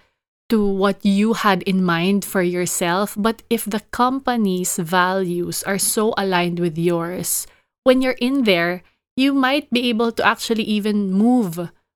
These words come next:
within the organization, right? As opposed to taking a job that sort of mas fit sa'yo dun sa checklist mo, pero yung company values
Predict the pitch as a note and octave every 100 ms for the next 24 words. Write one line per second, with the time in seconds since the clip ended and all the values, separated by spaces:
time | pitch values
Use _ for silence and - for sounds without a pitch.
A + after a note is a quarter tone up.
0 | - G#3 G#3 G3 G3+ G3 F#3+ F#3+ F#3 F#3
1 | E3+ F#3 F#3 F3+ F3+ E3+ E3 F3+ G3+ _
2 | _ - A#3+ B3 C4 A3+ A3 - G#3 G#3
3 | F#3+ - G3+ - F#3 D#3+ F#3+ E3+ E3+ F#3
4 | F3+ - D4+ F4 F#4 E4+ D#4 D4 C#4+ -
5 | - - B3+ - B3+ A#3 G#3 G#3+ A3 G#3+
6 | A3+ - G#3 - G3+ G3+ G#3 F#3+ F#3+ G#3+
7 | A3 A3 G#3+ G#3 F#3+ F#3+ G3+ G3+ F3+ E3
8 | E3 F3 F3+ F3+ -